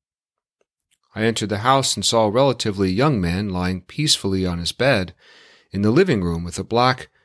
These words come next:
Vietnam veteran hat on. "Dad saw some awful things in the war," one of his children said to me. Experiences that,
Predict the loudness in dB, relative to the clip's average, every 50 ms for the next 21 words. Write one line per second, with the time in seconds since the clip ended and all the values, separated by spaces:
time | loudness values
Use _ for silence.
0 | -20 -16 -6 -2 2 2 2 2 2 2 2 2 2 2 2 2 2 4 2 0
1 | 0 -2 -6 -8 -8 -8 -8 -8 -8 -10 -12 -14 -18 -20 _ _ _ _ _ _
2 | _ _ _ _ _ _ _ _ _ _ _ _ _ _ _ _ _ _ _ _
3 | _ _ _ _ _ _ _ _ _ -14 _ -2 0 0 0 2 2 2 2 2
4 | 2 0 2 2 2 2 2 -2 -4 -4 0 0 2 2 2 2 0 0 -2 -2
5 | -4 -2 0 2 4 4 2 0 -4 -8 _ _ _ _ _ _ _ _ _ _
6 | _ _ _ -8 -8 -6 -4 -2 -2 -2 0 -2 -2 -2 -2 -4 -2 0 2 2
7 | 2 0 0 -4 -6 -6 -8 -12 -14 -18 _ _ _ _ _ _ _ _ _ _
8 | _ _ _ _ _ -12 -12 -6 0 2 4 4 4 4 4 2 2 2 0 0
9 | -2 -2 -4 -4 -6 -8